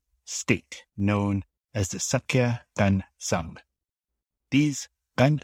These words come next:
Sanghs, or Gan Raj, were a type of clan structure. Gan in the Pali language means tribe, and Sangh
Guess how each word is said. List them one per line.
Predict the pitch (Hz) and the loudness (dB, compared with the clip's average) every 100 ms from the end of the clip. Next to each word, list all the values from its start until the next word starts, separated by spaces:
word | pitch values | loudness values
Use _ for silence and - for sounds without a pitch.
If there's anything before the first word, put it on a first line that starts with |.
| - | -6
Sanghs, | - 101 98 113 - - - | 2 4 6 4 -2 -12 0
or | 98 95 92 _ - | 2 2 -2 _ 0
Gan | 107 104 101 _ _ | 2 2 -6 _ _
Raj, | 95 113 110 87 95 - _ _ _ _ | 4 6 6 4 -4 -12 _ _ _ _
were | 131 131 | 4 6
a | 127 - | 4 0
type | - 143 156 | 2 2 2
of | 143 - | -2 -4
clan | - - 113 107 104 - | -8 2 4 4 2 -2
structure. | - - 127 - - - _ _ _ _ _ - _ | -8 -2 -4 -2 -8 -10 _ _ _ _ _ -20 _
Gan | 160 143 104 - _ | 6 6 4 -2 _
in | 104 104 | 4 4
the | |
Pali | 101 - 113 104 | 4 4 6 8
language | 98 98 95 87 - - - _ | 6 6 4 0 -6 -8 -12 _
means | 107 98 87 - | 4 4 4 -2
tribe, | - 151 127 123 120 _ _ _ - | 2 4 4 2 -2 _ _ _ -4
and | 110 104 - | -2 -2 -6
Sangh | - - 143 139 135 | -2 2 4 2 -2